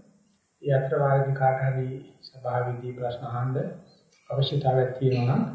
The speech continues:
ඒ කරුණා කළා, අ, ඒකට ඉදිරිපත් වෙන්න. ඒ සඳහා මයික් තියෙනවා. ඒකෙන් කතා කරුවොත් අර වාර්තාගත කෙනෙකුට ලේසි. නැත්නම් ප්‍රශ්නේ ඇහෙන්නේ නැතුව උත්තර විතරක් ලැබිච්චාම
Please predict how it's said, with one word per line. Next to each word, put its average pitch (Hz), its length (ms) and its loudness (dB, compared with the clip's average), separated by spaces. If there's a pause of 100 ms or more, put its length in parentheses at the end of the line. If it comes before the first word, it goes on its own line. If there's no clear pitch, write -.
(260)
ඒ 120 160 -6
කරුණා 123 400 -2
කළා, 120 340 0 (640)
අ, - 80 -6 (140)
ඒකට - 220 -12
ඉදිරිපත් 123 560 -8
වෙන්න. 135 180 -10
ඒ 123 120 -8
සඳහා 120 500 -4 (3750)
මයික් 131 320 0 (540)
තියෙනවා. 139 360 -6
ඒකෙන් 131 300 -4
කතා 123 260 -4
කරුවොත් 127 400 -8
අර 123 140 0 (880)
වාර්තාගත 139 640 4
කෙනෙකුට 131 400 -10
ලේසි. 117 400 -2 (280)
නැත්නම් 127 400 -16
ප්‍රශ්නේ 131 380 -8
ඇහෙන්නේ 123 220 -8
නැතුව 123 300 -12
උත්තර - 180 -16
විතරක් 123 420 -8
ලැබිච්චාම 123 500 -6